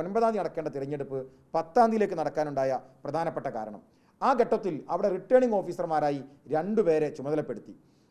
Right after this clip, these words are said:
ബഹുമാനപ്പെട്ട വൈസ് ചാൻസലറോട് ഞങ്ങൾ ചോദിച്ചു, "ആരാണ് ഈ റിട്ടേണിംഗ് ഓഫീസർ?" വൈസ് ചാൻസലർ ഒരു ഓർഡർ ഇപ്പോഴും യൂണിവേഴ്സിറ്റി ഇറക്കിയിട്ടില്ല, ആരാണ് റിട്ടേണിംഗ് ഓഫീസർ എന്നുള്ളത്. പക്ഷേ നിർഭാഗ്യവശാൽ ഞാൻ പറയുന്നത്, ആ റിട്ടേണിംഗ് ഓഫീസർമാരായ രണ്ടുപേർ, ആ രണ്ടുപേർ ആരാണ് എന്ന് ചോദിച്ചാൽ,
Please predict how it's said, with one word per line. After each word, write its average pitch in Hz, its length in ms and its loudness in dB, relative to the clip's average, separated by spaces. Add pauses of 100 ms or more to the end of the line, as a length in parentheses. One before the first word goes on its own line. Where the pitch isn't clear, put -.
ബഹുമാനപ്പെട്ട 233 460 4
വൈസ് 196 200 2
ചാൻസലറോട് 233 300 0
ഞങ്ങൾ 196 180 -4
ചോദിച്ചു, 165 300 -4 (400)
"ആരാണ് 214 240 2
ഈ 190 80 0
റിട്ടേണിംഗ് 170 320 -2
ഓഫീസർ?" 131 280 -8 (400)
വൈസ് 214 260 2
ചാൻസലർ 233 300 0
ഒരു 190 160 4
ഓർഡർ 190 240 2
ഇപ്പോഴും 180 280 -4
യൂണിവേഴ്സിറ്റി 165 380 -4
ഇറക്കിയിട്ടില്ല, 135 400 -6 (480)
ആരാണ് 180 340 2 (340)
റിട്ടേണിംഗ് 196 460 0
ഓഫീസർ 156 320 -4
എന്നുള്ളത്. 123 280 -6 (340)
പക്ഷേ 202 240 0 (420)
നിർഭാഗ്യവശാൽ 233 720 6
ഞാൻ 190 120 0
പറയുന്നത്, 160 320 2 (440)
ആ - 20 4 (100)
റിട്ടേണിംഗ് 262 420 4
ഓഫീസർമാരായ 190 500 0 (100)
രണ്ടുപേർ, 151 360 -2 (180)
ആ 220 60 2 (100)
രണ്ടുപേർ 214 380 2 (100)
ആരാണ് 180 300 2 (100)
എന്ന് 151 160 -8
ചോദിച്ചാൽ, 143 300 -4